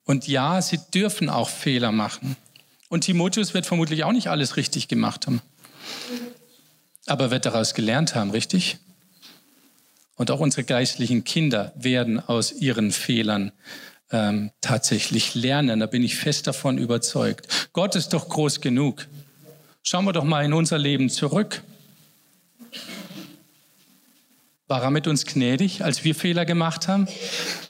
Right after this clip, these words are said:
Ja, Gott war mehr als gnädig. Ich habe viele Fehler gemacht in meinem Leben, aber Gott ist gnädig gewesen.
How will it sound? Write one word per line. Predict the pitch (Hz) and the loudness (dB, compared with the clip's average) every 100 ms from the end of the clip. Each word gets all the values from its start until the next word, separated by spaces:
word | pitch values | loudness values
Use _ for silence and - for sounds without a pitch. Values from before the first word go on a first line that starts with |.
| - | -2
Ja, | 135 120 110 - - | 0 2 0 -6 -6
Gott | 127 117 117 | -2 -2 0
war | 117 110 - | 0 0 0
mehr | 120 123 | 2 2
als | 131 110 - | 2 0 -2
gnädig. | - 110 107 110 - - - - - - _ _ _ - | 0 2 2 0 -4 -10 -14 -14 -16 -20 _ _ _ -6
Ich | 156 117 | -2 0
habe | - | 0
viele | - 127 117 | 0 2 0
Fehler | 131 127 - | 0 0 2
gemacht | 131 127 - - - - - - _ - | 2 0 -4 -12 -18 -12 -12 -12 _ -2
in | |
meinem | 120 107 104 | 0 2 0
Leben, | 110 113 113 _ - | 0 -2 -4 _ -6
aber | 110 107 | -2 -2
Gott | - 117 - | 0 0 0
ist | - - | -2 -2
gnädig | 120 113 113 - | 0 2 0 -2
gewesen. | 113 113 123 - 117 | 0 2 0 -2 -6